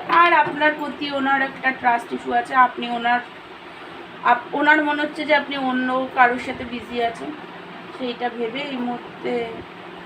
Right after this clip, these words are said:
উনি, রাগ ওনার এই মুহূর্তে হচ্ছে আপনার প্রতি। তো বন্ধুরা, এবার যেটা দেখব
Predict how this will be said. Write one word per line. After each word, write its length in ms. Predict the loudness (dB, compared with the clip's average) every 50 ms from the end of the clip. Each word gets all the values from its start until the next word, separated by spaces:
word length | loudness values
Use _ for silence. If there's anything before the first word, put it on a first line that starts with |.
| -16 -16 -14 -12 -10
উনি, 280 | -10 -8 -8 -8 -8 -8 -10 -12 -12 -14 -14 -14 -14 -14 -14 -14 -14 -14 -16 -14 -12 -4
রাগ 440 | 4 6 8 10 8 8 4 0 -6
ওনার 260 | -2 2 2 2 2
এই 120 | 2 -2
মুহূর্তে 440 | -4 -8 -8 -8 -6 -6 -4 -4 -4 -6 -6 -10 -10 -8
হচ্ছে 420 | -8 -8 -8 -10 -14 -14 -12 -10 -8
আপনার 320 | -8 -8 -6 -6 -8 -6 -6
প্রতি। 260 | -8 -10 -10 -10 -12 -12 -12 -12 -14 -16 -14 -14 -14 -6 -4
তো 80 | -2
বন্ধুরা, 460 | 0 2 2 4 6 6 8 10 10 8
এবার 400 | 8 6 6 8 8 8 8 6
যেটা 260 | 2 4 6 6 6
দেখব 580 | 6 4 0 -2 -2 -4 0 2 4 4 4